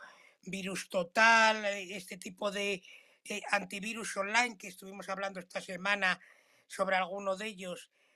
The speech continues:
em, para escanear el documento antes de abrirlo, porque es muy importante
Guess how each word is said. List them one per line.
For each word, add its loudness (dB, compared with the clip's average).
em, -8
para 4
escanear -2
el -8
documento -4
antes -4
de -4
abrirlo, -4
porque -8
es -6
muy -4
importante -4